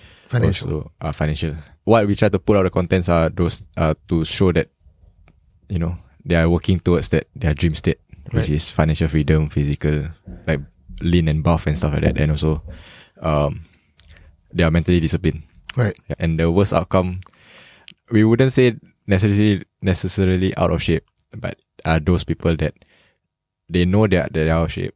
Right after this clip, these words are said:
Speaker 2: but they don't do anything about it.
Speaker 1: Right, yeah, 'cause, you know, people used to, like, people,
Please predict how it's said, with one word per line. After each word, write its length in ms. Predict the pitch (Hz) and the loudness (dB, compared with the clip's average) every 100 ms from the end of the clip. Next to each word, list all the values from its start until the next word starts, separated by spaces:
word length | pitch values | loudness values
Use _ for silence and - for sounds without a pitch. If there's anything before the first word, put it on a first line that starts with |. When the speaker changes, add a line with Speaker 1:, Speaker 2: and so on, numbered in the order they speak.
| - | -8
Speaker 2:
but 140 | 78 | -6
they 80 | 78 | -4
don't 240 | 76 82 | -2 -2
do 120 | 80 80 | 0 -2
anything 280 | 78 - | -4 -4
about 220 | 76 71 - | -6 -6 -6
it. 80 | - | -2
Speaker 1:
Right, 180 | 127 - | -2 -2
yeah, 220 | 123 110 | -2 -2
'cause, 240 | 101 196 - | 0 0 2
you 60 | |
know, 120 | 165 139 | 2 2
people 280 | - 143 | 0 0
used 160 | 139 135 | 0 0
to, 60 | - _ - | -8 _ -10
like, 200 | 101 87 - _ - _ - | -6 -6 -8 _ -20 _ -6
people, 240 | 123 143 | 0 0